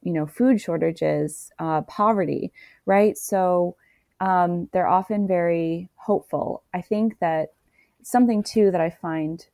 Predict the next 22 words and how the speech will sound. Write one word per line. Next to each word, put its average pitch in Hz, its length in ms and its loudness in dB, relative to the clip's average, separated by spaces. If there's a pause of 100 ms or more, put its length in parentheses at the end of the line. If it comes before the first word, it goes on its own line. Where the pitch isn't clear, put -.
(120)
fascinating 170 840 -2 (380)
is 185 220 -4
that 160 540 0 (420)
because 226 400 4
of 190 140 2
the 175 80 -2
speed 170 320 -4
limit 160 240 -2
of 165 160 -8
light, 156 420 0
any 208 460 -4
E 185 180 -4
T 170 240 -6
civilization 170 680 -6
that 165 100 -8
would 165 120 -6
have 160 120 -12 (280)
sent 180 360 -6
a 170 60 -10
signal 160 580 -6 (300)
to 226 340 0
us 160 580 -2